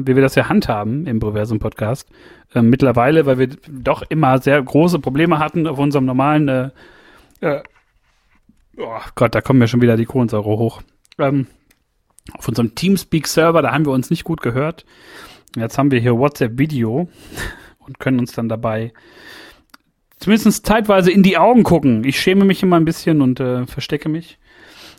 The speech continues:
Aber das funktioniert recht gut, falls auch ihr Lust habt, äh, demnächst einen, äh, supergeilen Podcast aufzunehmen. Und, äh, ja, mir bleibt nicht mehr viel zu sagen. Wie gesagt, einunddreißigster achter ist Leselobby, ähm, Nummer drei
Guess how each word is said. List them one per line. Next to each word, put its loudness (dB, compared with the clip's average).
Aber 0
das -4
funktioniert 2
recht -2
gut, 2
falls -4
auch -2
ihr 2
Lust -2
habt, -4
äh, -2
demnächst -6
einen, -8
äh, -10
supergeilen -4
Podcast -4
aufzunehmen. -12
Und, 2
äh, 4
ja, 0
mir 2
bleibt 0
nicht 0
mehr 2
viel 2
zu -4
sagen. 0
Wie 0
gesagt, -2
einunddreißigster -4
achter -8
ist -8
Leselobby, 0
ähm, -2
Nummer 0
drei -2